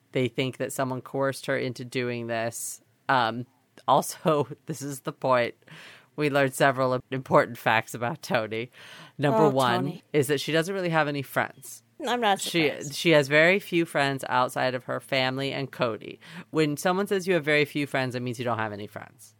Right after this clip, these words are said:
Speaker 1: She has Cody
Speaker 2: Because
Speaker 1: and
Speaker 2: if you
Speaker 1: then
Speaker 2: do have friends, they say a handful of good friends.
Speaker 1: And they would have been on Dateline.
Speaker 2: Yes. Good point.
Speaker 1: So, also,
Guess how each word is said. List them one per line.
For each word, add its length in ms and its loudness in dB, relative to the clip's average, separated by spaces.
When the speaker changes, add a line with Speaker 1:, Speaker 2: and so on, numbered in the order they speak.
Speaker 1:
She 260 -8
has 300 0
Cody 300 0
Speaker 2:
Because 280 6
Speaker 1:
and 140 2
Speaker 2:
if 60 -6
you 80 0
Speaker 1:
then 100 -2
Speaker 2:
do 180 2
have 240 6
friends, 380 4
they 160 2
say 320 2
a 100 0
handful 500 -4
of 120 -2
good 180 -2
friends. 500 -6
Speaker 1:
And 160 6
they 100 4
would 200 4
have 160 0
been 220 2
on 180 0
Dateline. 520 -4
Speaker 2:
Yes. 400 2
Good 160 0
point. 120 -14
Speaker 1:
So, 420 6
also, 800 4